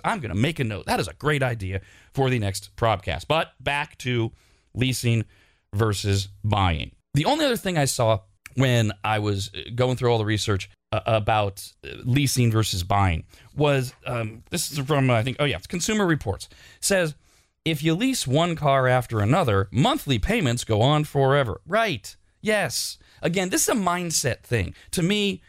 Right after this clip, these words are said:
leasing a car, your car payment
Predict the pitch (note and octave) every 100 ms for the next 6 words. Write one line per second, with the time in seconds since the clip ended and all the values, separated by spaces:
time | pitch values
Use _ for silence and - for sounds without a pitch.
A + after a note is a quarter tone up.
0 | _ _ _ - C#3 D3 A3+ - G3+ F#3+
1 | - - - D3 C3+ C#3 - - _ _
2 | D3 D3+ B2+ D3 F3 E3+ - C3 B2+ B2
3 | A#2+